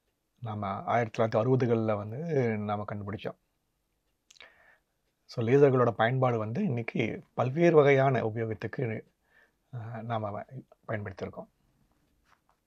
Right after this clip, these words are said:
லேசர் வெல்டிங் அப்படிங்கிறது வந்து தகடுகளை ஒட்ட வைக்கிறதுக்கு, ஒரு கனமான உருளைகளை ஒட்ட வைக்கிறதுக்கு, மற்றும் even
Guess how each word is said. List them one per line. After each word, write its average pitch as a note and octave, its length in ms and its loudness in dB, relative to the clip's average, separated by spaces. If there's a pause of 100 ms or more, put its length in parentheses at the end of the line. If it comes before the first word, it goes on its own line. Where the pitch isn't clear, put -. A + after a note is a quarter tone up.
(680)
லேசர் F#3 340 10
வெல்டிங் D#3+ 360 8 (320)
அப்படிங்கிறது B2+ 540 0
வந்து B2+ 220 8 (3000)
தகடுகளை D3+ 380 12
ஒட்ட B2+ 160 4
வைக்கிறதுக்கு, A#2 480 0 (2500)
ஒரு B2+ 180 2
கனமான D#3 360 10 (680)
உருளைகளை D3+ 460 12
ஒட்ட A2+ 200 -2
வைக்கிறதுக்கு, A2 520 -4 (1400)
மற்றும் C3 360 6 (760)
even D3+ 200 6